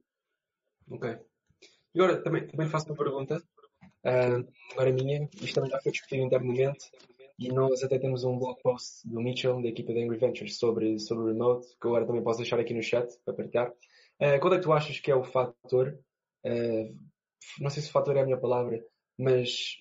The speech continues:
eh, fazendo outra maneira a pergunta, achas que, que a comunicação é o fator mais importante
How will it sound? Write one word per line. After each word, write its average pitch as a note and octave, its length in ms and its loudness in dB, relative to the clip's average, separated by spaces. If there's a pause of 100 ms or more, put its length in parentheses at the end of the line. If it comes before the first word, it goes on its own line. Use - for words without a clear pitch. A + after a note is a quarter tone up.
eh, - 1400 -8
fazendo E3+ 220 4
outra E3 180 6
maneira D3+ 220 2
a C#3+ 40 0
pergunta, B2 380 -2
achas D3+ 400 -2
que, C3+ 500 -6
que C3+ 80 -4
a B2+ 80 -6
comunicação C3 800 0 (480)
é B2 120 4
o B2 60 4
fator C3 300 2
mais B2+ 200 -2
importante B2 600 -2